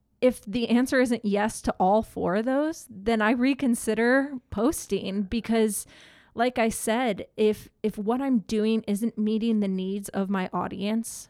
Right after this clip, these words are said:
which is the ultimate goal of posting anything on Facebook, then I, I question why post it, because sometimes it's, it's less about just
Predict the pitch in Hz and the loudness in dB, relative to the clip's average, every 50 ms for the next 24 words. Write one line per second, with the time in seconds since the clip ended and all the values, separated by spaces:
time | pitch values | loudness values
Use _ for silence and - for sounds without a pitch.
0 | _ - 208 208 208 202 - - 208 180 202 196 - 185 196 - 214 208 185 - | _ -4 0 0 0 2 2 0 0 0 -2 -2 -2 -2 -2 0 0 -2 -2 -2
1 | - 190 196 190 190 180 - - 185 - - - 196 180 - - 185 185 196 208 | -2 -2 0 0 0 -2 -4 -6 -8 -8 -6 -6 -6 -6 -4 -4 -4 -4 -2 -4
2 | 233 - 233 233 233 247 - - 247 240 233 - 240 233 262 254 - - - 269 | -4 -2 -2 -2 -2 -2 -2 0 0 0 0 0 -2 -2 -2 -4 -6 -6 -4 -2
3 | 277 302 302 - - _ _ - - - _ _ _ _ _ - - - _ - | -2 -2 -4 -8 -14 _ _ -20 -20 -20 _ _ _ _ _ -20 -20 -20 _ -8
4 | 202 196 233 214 214 208 208 208 208 214 - _ _ _ _ _ _ _ _ _ | -4 0 0 0 2 0 0 -2 -2 -4 -6 _ _ _ _ _ _ _ _ _
5 | _ _ _ _ _ _ _ _ _ _ _ _ _ _ _ _ _ _ _ 208 | _ _ _ _ _ _ _ _ _ _ _ _ _ _ _ _ _ _ _ 2
6 | 214 220 220 214 - - 196 208 202 - - 247 226 208 - - - 233 214 214 | 2 4 2 0 0 0 -2 -2 -2 -2 -2 -2 -2 -2 -4 -6 -4 -2 -2 0
7 | 208 202 202 - 196 190 185 - - - 196 175 196 196 196 196 196 - 208 196 | 0 -2 -2 -4 -6 -8 -8 -10 -12 -10 -4 -2 0 0 0 0 -2 -4 -4 -4
8 | 185 - - - - - - - - _ - 202 - - 214 196 - - 214 220 | -4 -6 -8 -12 -12 -10 -10 -12 -10 _ -8 -6 -4 -4 -6 -4 -4 -4 -2 -2
9 | 220 - 226 220 214 220 220 220 233 226 - - - - 202 196 196 - - - | -2 -2 -2 -2 0 0 0 0 -2 -2 -4 -8 -6 -2 -2 -2 -2 -6 -12 -14
10 | _ - 202 196 - - - 202 196 202 - - - 190 - 196 196 190 - - | _ -8 -8 -8 -8 -6 -4 -2 -2 -2 -4 -6 -6 -6 -4 -4 -4 -4 -6 -8
11 | 196 180 - - | -8 -8 -10 -14